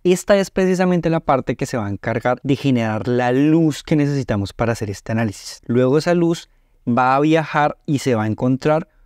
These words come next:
con un sistema que llamamos el selector de luz. Tiene varios nombres, pero su principal función es que nos va a permitir tomar esa luz que viene de la lámpara o de la fuente y dividirla en diferentes colores,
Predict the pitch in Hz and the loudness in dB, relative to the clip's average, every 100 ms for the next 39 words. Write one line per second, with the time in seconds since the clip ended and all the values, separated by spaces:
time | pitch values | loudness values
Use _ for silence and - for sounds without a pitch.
0 | _ - 175 175 208 - 196 185 175 190 | _ 0 0 2 0 0 0 0 0 -2
1 | 180 175 147 160 - - 127 - 135 - | 0 2 2 -2 -4 -4 -4 -2 -2 -2
2 | _ - 135 123 143 175 190 185 185 170 | _ -2 0 0 0 2 2 2 2 0
3 | - 196 214 202 202 196 165 180 - - | 0 2 4 2 2 2 0 -2 -4 -2
4 | 151 202 - 208 - 208 202 - 196 - | -2 -2 0 0 2 0 0 -2 -2 4
5 | 190 185 190 185 - 170 165 - - - | 4 4 -2 -2 0 0 0 -4 -20 -12
6 | - 123 127 117 113 117 131 127 143 - | -4 -2 0 -2 -4 -2 -2 0 0 0
7 | 131 123 - 127 127 151 190 190 - 196 | -2 0 0 2 2 0 2 2 0 0
8 | 190 180 180 185 175 156 156 151 139 139 | 2 2 2 2 2 0 0 2 0 0
9 | - 143 127 143 156 143 127 131 139 151 | -2 -2 0 0 2 2 2 0 2 0
10 | 156 160 165 160 143 139 117 110 113 - | 2 0 0 -2 0 0 -2 -2 -4 -6
11 | 131 120 110 - | -2 0 -2 -6